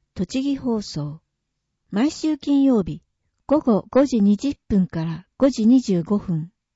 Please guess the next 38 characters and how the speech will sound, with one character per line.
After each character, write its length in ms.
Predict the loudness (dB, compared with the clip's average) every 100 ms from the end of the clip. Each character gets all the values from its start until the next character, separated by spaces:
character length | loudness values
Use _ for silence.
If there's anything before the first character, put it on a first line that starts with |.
| _ _ _ _ _ _ _ _ _
宇 100 | -6
都 320 | -2 -2 -2
宮 260 | 0 0 0
プ 120 | -2
ラ 140 | -2 0
イ 100 | -2
ド、 220 | -4 -4 -6
愉 120 | -4
快 240 | -2 0
な 120 | 0 0
ラ 160 | -2
ジ 160 | -2 -4
オ、 180 | -4 -8 _ -6
エ 60 |
フ 180 | -4 0
エ 80 | 2
ム 120 | 0
栃 280 | -2 -6 -8
木、 180 | -10 -12 _ _ _ _
エ 80 | -6
フ 160 | -2 2
エ 100 | 2
ム 240 | 2 0 -2
七 300 | -2 0 -2
十 240 | -2 0
六 240 | 0 -2 -6
点 260 | -8 -4
四 260 | -2 0 0
メ 140 | 0
ガ 140 | -2 -4
ヘ 140 | -4
ル 120 | -6
ツ。 260 | -8 -12 -12 _ _ _ _ _ 0
毎 220 | 2 2
週 300 | 0 0 0
金 300 | 0 2 4
曜 240 | 4 4
日、 220 | 0 -8